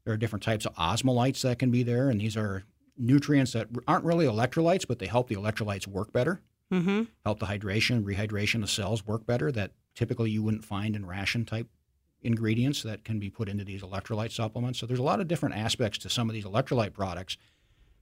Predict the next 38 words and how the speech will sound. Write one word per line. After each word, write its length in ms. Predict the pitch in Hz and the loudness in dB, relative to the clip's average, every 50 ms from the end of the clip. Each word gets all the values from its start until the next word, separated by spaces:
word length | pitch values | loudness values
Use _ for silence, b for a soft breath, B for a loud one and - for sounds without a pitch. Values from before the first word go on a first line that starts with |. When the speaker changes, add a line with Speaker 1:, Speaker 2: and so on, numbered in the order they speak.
| - | -4
Speaker 1:
that 120 | - 123 - | -4 -2 4
probably 240 | - 147 143 131 | 6 6 8 8
make 220 | 120 117 123 123 127 | 8 6 6 6 4
them 120 | 127 120 | 4 2
superior 560 | 110 - 110 - 143 147 143 135 123 117 113 110 | 2 0 0 4 6 6 8 8 8 6 4 4
to 200 | 104 - 117 104 | 2 -2 -4 -4
just 280 | 101 - 120 104 - | -2 -2 -2 -4 -2
putting 240 | - - 123 101 101 | 0 -2 -2 0 0
in 100 | 98 90 | -4 -4
more 160 | 90 90 85 80 | -6 -8 -2 0
salt 420 | - - 95 87 82 78 - - _ _ _ _ | 0 0 0 -2 -6 -8 -10 -18 _ _ _ _
or 100 | - 101 | -8 -6
something 300 | - - 95 - 98 92 | -4 -4 -4 -6 -8 -10
like 100 | 90 - | -6 -2
Speaker 2:
Right. 180 | 214 202 185 | 0 0 0
Speaker 1:
that 60 | - 208 | 2 2
Speaker 2:
I 20 | |
Speaker 1:
in 40 | 214 | 4
the 80 | 220 214 | 4 4
Speaker 2:
mean, 60 | 202 | 4
I 60 | 196 - | 4 2
Speaker 1:
ration. 100 | 196 202 | 2 4
Speaker 2:
mean, 180 | 208 208 202 196 | 4 4 2 2
I 80 | 190 185 | 2 0
think 180 | - 208 185 165 | 2 2 2 2
the 80 | 190 | 2
big 140 | 170 180 175 | 2 2 2
one, 160 | 180 175 170 | 4 2 2
like 180 | 170 165 160 - | 2 2 0 0
you 80 | 180 | 0
hit 140 | 165 170 165 | 0 2 2
on, 160 | 165 165 175 | 0 0 0
is 120 | 170 165 - | 0 -2 -2
the 80 | - | -2
B 140 | 170 175 170 | 0 0 0
vitamins. 540 | 165 180 - - - - - - - - - | 0 -2 -2 -2 -2 -2 -2 -2 -2 -2 0
You 60 | 175 | 0
know, 240 | 175 170 - - 202 | 0 0 -2 -4 -8